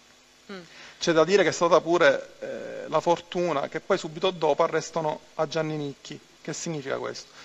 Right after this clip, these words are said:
Speaker 1: Quando,
Speaker 2: Che
Speaker 1: se lo ricorda?
Speaker 2: circa dieci, quindici gi-, a dicembre, eh,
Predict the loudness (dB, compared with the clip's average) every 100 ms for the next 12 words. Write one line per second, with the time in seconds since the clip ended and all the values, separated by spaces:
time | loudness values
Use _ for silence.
0 | -20 0 2 4 4 2 -2 -8 -6 -6
1 | -6 -6 -10 -10 _ _ -4 2 2 4
2 | 2 0 0 -2 -2 -6 -8 -12 -2 0
3 | 2 2 2 0 -2 -4 -4 -2 -2